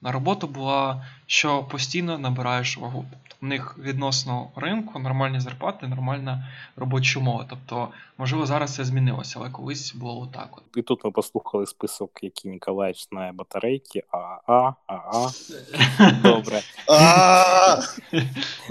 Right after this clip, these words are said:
Speaker 2: Така ще батарейка, так. Ти знаєш, я тобі скажу про інше. Мені, по-перше, дуже не подобається, що вони щас пишуть в синопсисі,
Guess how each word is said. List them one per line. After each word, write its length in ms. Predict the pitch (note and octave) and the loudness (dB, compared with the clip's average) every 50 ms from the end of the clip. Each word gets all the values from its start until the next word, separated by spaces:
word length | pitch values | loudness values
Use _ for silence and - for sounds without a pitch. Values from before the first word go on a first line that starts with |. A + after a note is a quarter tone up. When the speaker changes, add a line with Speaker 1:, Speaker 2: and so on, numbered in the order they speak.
| - - | -4 -2
Speaker 2:
Така 300 | - - - - G2+ - | -2 0 2 0 0 0
ще 140 | - - | -2 -6
батарейка, 580 | G2+ - G#2+ - - G#2+ G#2 G#2+ G#2 - - G#2 | -10 -10 -8 -4 -2 0 0 0 0 -2 -6 -6
так. 280 | - G#2+ G#2 G2+ - - | -2 -2 -2 -2 -2 -4
Ти 140 | - A#2+ | -6 -6
знаєш, 560 | A#2 A2+ B2 C#3 D#3 F3 F#3 F3+ E3 - - - | -4 -2 0 2 2 2 2 0 -2 -4 -6 -8
я 80 | C3 | -8
тобі 260 | - - B2 A#2+ B2 | -8 -8 -10 -10 -10
скажу 380 | - - _ A#2+ A2 A2 B2 A#2+ | -12 -8 _ -8 -6 -4 -6 -6
про 200 | - - B2 A2+ | -4 -2 -2 0
інше. 380 | A2+ A2+ A2 G#2 - - - F#2 | 0 -2 -4 -4 -8 -10 -12 -10
Мені, 240 | F#2+ A2 C3 E3 | -8 -6 -4 -4
по-перше, 480 | - - - - C3 C#3 C#3+ - - A2 | -6 -6 0 4 6 6 6 4 0 -4
дуже 280 | G#2+ A#2+ C3 B2+ B2 A#2 | -2 0 2 2 2 2
не 100 | A#2 G#2+ | 2 0
подобається, 720 | - G#2 G2+ G2 A#2 B2+ B2 A#2+ A#2 G#2+ G2+ - G2+ F#2 | -2 -2 0 2 2 4 6 6 6 6 6 2 -4 -8
що 180 | - - G#2+ | -6 -4 -2
вони 200 | G#2 G#2 A2 B2+ | -2 -2 -2 -2
щас 200 | - - G#2+ - | -2 -2 -4 -4
пишуть 340 | - - G#2+ - - G#2 - | -4 -6 -8 -8 -8 -10 -12
в 60 | - | -8
синопсисі, 680 | - - B2+ A#2+ G#2+ - - - - - - - F#2 | -2 0 0 0 0 -2 -6 -10 -12 -12 -12 -12 -12